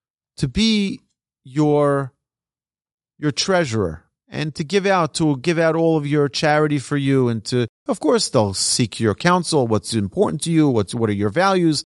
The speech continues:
You have to run your business, so I don't want you to be busy. I'll run your foundation for you. And then you find out they get interviewed on some show and they're talking about how much money they have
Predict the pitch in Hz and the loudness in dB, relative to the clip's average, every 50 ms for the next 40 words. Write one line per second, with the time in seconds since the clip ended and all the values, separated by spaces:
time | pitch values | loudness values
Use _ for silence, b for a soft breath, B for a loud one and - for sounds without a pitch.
0 | _ _ _ _ _ - 147 147 127 - 151 139 135 147 147 147 147 135 117 165 | _ _ _ _ _ -2 0 0 0 2 0 0 0 2 2 2 2 2 2 0
1 | 214 226 190 196 208 175 - - 165 151 139 139 143 143 - - 151 160 165 165 | -2 -2 0 -2 0 0 0 0 0 0 0 0 -2 -4 -4 -4 -2 0 0 0
2 | 165 160 151 143 139 131 143 135 131 190 208 180 180 180 170 139 - _ _ _ | 0 0 0 0 0 0 0 2 2 0 0 0 0 -2 -2 -2 -4 _ _ _
3 | _ - - 185 214 214 214 220 214 202 202 196 180 - 196 180 175 160 160 156 | _ -4 -2 0 0 2 2 2 0 2 2 0 2 2 2 2 4 4 4 2
4 | 135 - 143 131 110 117 113 98 87 80 - _ _ _ _ _ _ _ _ _ | 2 0 -2 -4 -2 -2 0 0 -2 -4 -6 _ _ _ _ _ _ _ _ _
5 | _ _ _ _ _ _ _ _ _ _ _ _ _ _ _ _ _ _ _ _ | _ _ _ _ _ _ _ _ _ _ _ _ _ _ _ _ _ _ _ _
6 | - 113 123 143 160 160 127 - - 123 123 123 120 107 120 131 135 120 95 90 | -6 -2 0 0 0 0 -2 -2 -2 0 0 0 0 0 0 0 0 0 -2 -2
7 | 95 - - - - _ _ _ _ _ _ _ _ _ _ _ _ _ _ _ | -6 -8 -12 -16 -20 _ _ _ _ _ _ _ _ _ _ _ _ _ _ _
8 | _ _ _ - 101 101 90 110 113 - 160 156 156 147 156 143 104 101 98 98 | _ _ _ -8 -6 -2 2 2 2 2 2 -2 -2 0 0 -2 0 0 0 0
9 | 95 90 - 90 87 - - 113 104 95 90 85 - - 123 123 120 110 98 92 | 0 0 -2 -4 -6 -2 0 0 0 0 -2 -4 -2 0 2 4 4 4 2 2
10 | 95 90 92 90 87 - - 120 113 - 117 101 90 95 92 101 110 104 98 90 | 0 -2 -2 -4 -4 -4 -2 -2 -2 0 -2 -2 0 0 0 0 0 -2 -2 -6
11 | - 95 101 101 101 95 98 90 87 90 90 90 90 101 104 104 101 101 90 80 | -6 -6 -4 -2 -2 -2 -4 -4 -4 -4 -4 -2 0 0 2 2 2 0 0 -2
12 | - - | -6 -14